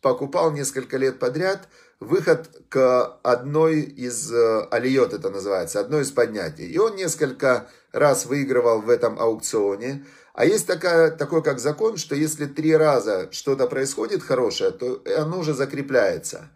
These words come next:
И за ним закрепили уже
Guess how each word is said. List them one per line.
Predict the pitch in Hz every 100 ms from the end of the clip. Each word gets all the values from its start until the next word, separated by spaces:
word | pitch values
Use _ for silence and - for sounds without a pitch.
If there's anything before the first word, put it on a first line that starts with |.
| _ _ _ _ _
И | 185
за | 226 196
ним | 196 196
закрепили | 156 156 151 170 196
уже | 170 143 120 135 135 -